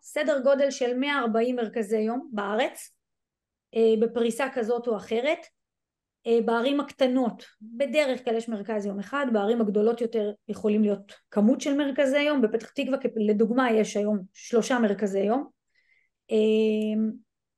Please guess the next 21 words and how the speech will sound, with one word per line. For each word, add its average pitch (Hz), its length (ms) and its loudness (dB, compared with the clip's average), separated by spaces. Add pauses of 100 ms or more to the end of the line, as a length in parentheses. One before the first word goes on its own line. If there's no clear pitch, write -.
(180)
מרכזי 240 520 -2
היום 302 300 -2
בדרך 269 600 2
כלל, 285 280 -2 (480)
אה, 226 120 4 (360)
פועלים 240 420 4
לפי 254 280 0
גודל, 233 420 2 (140)
זאת - 140 -18
אומרת, 220 220 0
גם 254 200 4
כאן 262 200 2
יש 240 100 0
תקינה 247 380 -4
שאנחנו 233 400 -2
מכירות 220 460 -2
מעולם 214 320 0
הבתי 208 300 -2
אבות, 220 260 -2 (640)
גם 214 240 0
לבח-, 240 240 -4